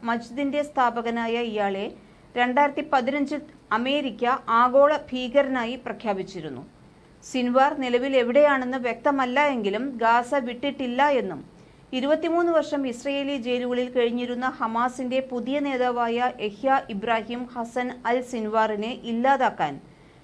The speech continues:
ഇസ്രയേൽ ചാര ഏജൻസികൾ നിർദ്ദേശിച്ചതിനെ തുടർന്ന് യഹ്യ തുരങ്കങ്ങളിൽ ഒളിച്ചിരിക്കുകയാണ് എന്നുമാണ്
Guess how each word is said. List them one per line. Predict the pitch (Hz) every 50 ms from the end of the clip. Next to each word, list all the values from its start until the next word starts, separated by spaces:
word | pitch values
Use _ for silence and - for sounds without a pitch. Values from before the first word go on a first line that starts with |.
| _ -
ഇസ്രയേൽ | 233 226 - - 285 277 269 269 269 269
ചാര | 269 - 277 247 247 262 277 311
ഏജൻസികൾ | 294 269 247 240 240 233 233 233 240 226 240 254
നിർദ്ദേശിച്ചതിനെ | 254 233 226 214 226 262 277 277 285 262 - 269 240 254 240 240
തുടർന്ന് | 233 233 208 202 190 196 220 233 269 294 269 240
യഹ്യ | 220 214 220 - 254 254 254 254
തുരങ്കങ്ങളിൽ | 247 240 240 262 262 294 294 285 285 277 277 - -
ഒളിച്ചിരിക്കുകയാണ് | - 233 233 247 240 - 302 262 262 233 254 240 240 233 226 226 226 220 214 220 247 262 - -
എന്നുമാണ് | 233 220 220 214 208 202 202 208 220 240 -